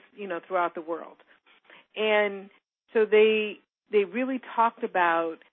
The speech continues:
how to really begin to do that. So Ancestors Rising, you know, was they, that was their theme, you know, Ancestors Rising. And then a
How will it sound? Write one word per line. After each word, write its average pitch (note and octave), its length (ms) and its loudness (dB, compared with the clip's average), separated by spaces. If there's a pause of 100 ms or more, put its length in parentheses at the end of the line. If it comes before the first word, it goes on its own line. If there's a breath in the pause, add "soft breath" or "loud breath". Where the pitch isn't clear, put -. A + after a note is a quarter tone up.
(120)
how A#3 540 2
to A3+ 80 -8
really F#3+ 280 -8
begin F3 500 -8 (100)
to E3+ 80 -12
do G3 220 -14
that. D#3 260 -10 (100)
So F#3 80 -8 (140)
Ancestors A3+ 560 -6 (140)
Rising, F3+ 800 -2 (480 soft breath)
you G#3 140 -4
know, E3+ 160 0
was F3+ 340 2 (180)
they, F3 300 -2
that F3 180 2
was G3+ 160 0
their F#3+ 180 2 (100)
theme, F#3+ 640 -4
you F3 80 -12
know, E3+ 160 -6
Ancestors F#3+ 600 -8
Rising. E3+ 560 -6 (460 soft breath)
And G3+ 240 2
then G#3 520 2 (400 soft breath)
a G3+ 240 4